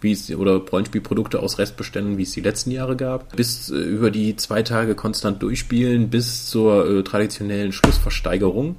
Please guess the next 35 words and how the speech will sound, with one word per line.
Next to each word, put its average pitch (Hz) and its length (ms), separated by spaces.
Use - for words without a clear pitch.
die - 80
immer 101 160
ein 107 100
großer 117 300
Spaß - 380
ist 120 160
und 113 60
wo 113 40
man 110 140
auch - 100
einige 110 220
Schnäppchen 117 340
machen 117 240
kann. 120 240
Den 98 160
Bring-and-Buy-Flohmarkt, 135 1080
total 117 320
super. 120 300
Da 139 80
bin 110 140
ich 107 100
zumindest 98 280
ein 95 100
paar 120 220
Sachen 101 360
hier 113 140
mal 104 180
endlich 107 300
losgeworden, 123 640
die 113 40
sich 120 120
schon 123 120
seit 117 120
Ewigkeiten 120 420
rumlagen. 120 540